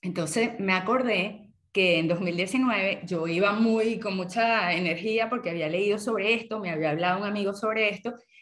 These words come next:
pero de repente dije, "No, esto no es para mí, yo tengo demasiado tiempo que no estudio, esto es para jóvenes, para gente recién graduadita, yo no voy a meterme". Y un amigo que también daba clases en la universidad me comentó acerca de una señora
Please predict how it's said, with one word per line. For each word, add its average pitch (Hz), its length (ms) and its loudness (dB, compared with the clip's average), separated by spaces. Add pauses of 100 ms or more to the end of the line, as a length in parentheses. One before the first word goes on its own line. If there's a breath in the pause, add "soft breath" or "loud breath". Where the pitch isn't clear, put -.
(180 loud breath)
pero 214 200 6
de 214 80 8
repente 196 420 4
dije, 233 240 4
"No, 180 140 2
esto 156 180 -2
no 185 80 -2
es 180 60 -6
para 190 220 0
mí, 151 240 -4
yo 160 120 -4
tengo 175 160 -2
demasiado 170 480 -2
tiempo 190 280 -2
que 190 80 -4
no 143 80 -2
estudio, 330 600 2 (380 loud breath)
esto 180 340 4
es 185 120 4
para 180 340 0
jóvenes, 277 540 4
para 180 200 0
gente 175 380 -4
recién 190 400 -4
graduadita, 233 720 2
yo 180 180 -4
no 170 120 -2
voy 180 100 4
a 185 80 0
meterme". 156 400 -6 (560)
Y 294 240 8
un 294 240 6
amigo 208 400 4
que 202 100 2
también 180 280 0
daba 190 240 2
clases 220 320 0
en 247 80 -2
la 233 60 0
universidad 226 760 -2
me 208 200 -2
comentó 190 640 0
acerca 175 460 0
de 165 100 0
una 196 240 0
señora 202 640 -2